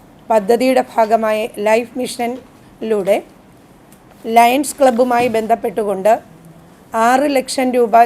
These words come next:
ചെലവഴിച്ച് മികച്ച രീതിയിൽ ഇരുപത്തിയഞ്ച് കുടുംബങ്ങൾക്ക് ഭവനം നിർമ്മിച്ചു കൊടുക്കാം എന്നുള്ള ഒരു ത്രികക്ഷി കരാറിന്മേൽ നമ്മൾ ഒപ്പുവയ്ക്കുകയും ഇരുപത്തിയഞ്ച് ഭവനങ്ങൾ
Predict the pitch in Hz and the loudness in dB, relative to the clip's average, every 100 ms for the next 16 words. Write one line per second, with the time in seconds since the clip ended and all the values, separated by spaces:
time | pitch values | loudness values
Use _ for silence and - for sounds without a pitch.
0 | 233 220 220 220 196 - 254 - - - | 2 -2 -2 -2 -4 -4 -6 -6 -20 -20
1 | - - - - - - - - 226 240 | -20 -20 -20 -20 -20 -20 -20 -10 -4 0
2 | 269 262 302 262 247 240 240 240 247 262 | 0 2 0 0 -2 -2 -2 2 0 -2
3 | - 220 247 254 254 247 247 269 220 220 | -10 -4 -2 -2 -2 -4 -6 -6 -2 0
4 | 226 226 220 226 190 208 220 233 254 226 | 0 0 -2 -4 -2 0 0 -2 -6 -6
5 | 208 220 214 226 220 208 226 226 226 220 | -6 -6 -8 -6 -6 -2 -2 -2 -4 -6
6 | 202 196 190 233 - - - - - 220 | -4 -4 -2 -4 -6 -20 -20 -20 -6 -2
7 | 220 226 233 247 262 - 269 269 - 220 | -2 -2 -2 -2 -4 -6 -8 -8 -2 2
8 | 220 220 214 202 202 147 - - - - | 4 2 0 -4 -6 -8 -18 -20 -20 -20
9 | - - - - - 220 220 226 240 233 | -20 -20 -20 -20 -6 -4 0 0 0 -4
10 | 202 247 226 202 208 196 208 - - - | -6 -2 -2 -2 -6 -4 -4 -6 -18 -20
11 | - - - 226 226 254 254 262 269 - | -20 -20 -12 -8 -2 -2 -2 -4 -4 -6
12 | 214 226 262 220 214 214 214 214 214 | -6 -4 -4 -4 -2 0 -2 -2 -4